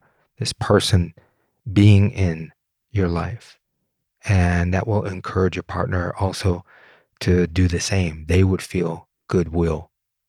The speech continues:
towards you. You wanna seek to understand the other person, um, rather than constantly arguing. You wanna be curious. You wanna be interested, trying to understand each other's perspective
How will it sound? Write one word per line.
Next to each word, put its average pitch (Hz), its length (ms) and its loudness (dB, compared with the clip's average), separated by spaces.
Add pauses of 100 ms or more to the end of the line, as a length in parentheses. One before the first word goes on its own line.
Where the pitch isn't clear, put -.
(160)
towards 85 340 -2
you. 80 220 -8 (1400)
You 90 240 -10
wanna 85 400 0 (420)
seek - 360 0
to 117 80 -2
understand 104 680 2
the 90 140 4
other 82 160 -4
person, - 540 -8 (960)
um, 104 400 -12
rather 90 380 0
than 87 180 -2
constantly 98 460 -2
arguing. 104 640 6 (600)
You 87 100 0
wanna 90 180 6
be 95 100 6
curious. 101 720 4
You 101 140 0
wanna 92 200 2
be - 220 -4
interested, 95 560 0 (100)
trying 104 300 4
to 98 120 0
understand 95 480 2
each - 180 0
other's 92 220 0
perspective - 960 -8